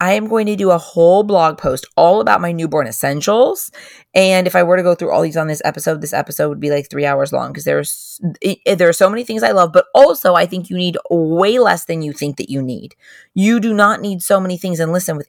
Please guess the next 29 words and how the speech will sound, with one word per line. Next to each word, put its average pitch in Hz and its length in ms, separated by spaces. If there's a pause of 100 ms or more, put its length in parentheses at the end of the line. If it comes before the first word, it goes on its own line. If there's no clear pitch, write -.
Amazon 202 400
Prime 147 300
these 190 220
days, 214 340 (320)
as 240 180
you 254 160
need 226 400
things, 196 300
you 196 80
could - 260 (100)
get 175 180
it 185 120
the 175 80
next 165 300
day. - 320 (400)
I 175 60
really 190 500
think 202 240
that 170 160
less 160 280
is 151 140
more. 147 480 (300)
I 165 140
think 165 340
that 170 80
you 170 140
don't 170 220
need 185 200
this 180 180